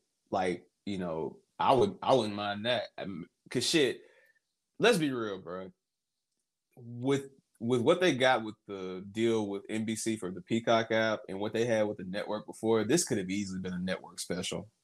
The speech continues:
easily, and could have had a, you know, its own, you know, pop. 'Cause again, these, these two matches, we'll get to the other one later, is in the middle of this show, which isn't bad,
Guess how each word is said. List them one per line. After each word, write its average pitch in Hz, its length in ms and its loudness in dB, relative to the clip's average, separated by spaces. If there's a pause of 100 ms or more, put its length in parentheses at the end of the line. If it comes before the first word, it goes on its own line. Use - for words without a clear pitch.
(440)
easily, 90 460 0 (640)
and 101 240 -2
could 110 160 6
have 101 80 4
had 101 480 6 (220)
a, 87 120 -2 (200)
you 113 120 2
know, 95 200 2
its - 280 0
own, 110 720 2 (320)
you 113 120 0
know, 85 280 0
pop. - 400 2
'Cause 117 160 0
again, 113 220 0
these, 123 340 -4 (420)
these 131 220 0
two 135 140 4
matches, 123 480 4
we'll 117 100 -4
get 113 120 -6
to 107 80 -8
the 110 60 -2
other 107 120 -6
one 101 120 -16
later, 107 340 -6
is 113 180 -6
in 113 60 -6
the 110 60 -6
middle 110 380 0
of 98 100 -14
this 101 140 -6
show, 110 400 4
which 139 180 2
isn't 175 320 4
bad, 110 420 4